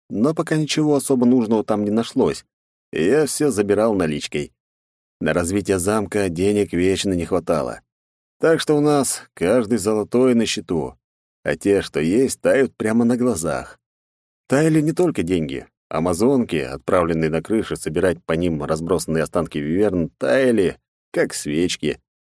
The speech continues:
и всех лечить Флора не успевала. Через двадцать минут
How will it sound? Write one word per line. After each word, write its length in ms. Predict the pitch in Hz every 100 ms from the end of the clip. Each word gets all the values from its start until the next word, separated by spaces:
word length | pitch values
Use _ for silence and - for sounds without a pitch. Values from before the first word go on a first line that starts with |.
| _
и 80 | 98
всех 320 | - 156 147
лечить 340 | 127 123 131 123
Флора 440 | - 101 117 101
не 100 | 90
успевала. 720 | 101 - 139 139 92 60 - _ _ _ _ _ _ _
Через 260 | - 82 80
двадцать 300 | 80 87 -
минут 440 | 82 85 92 -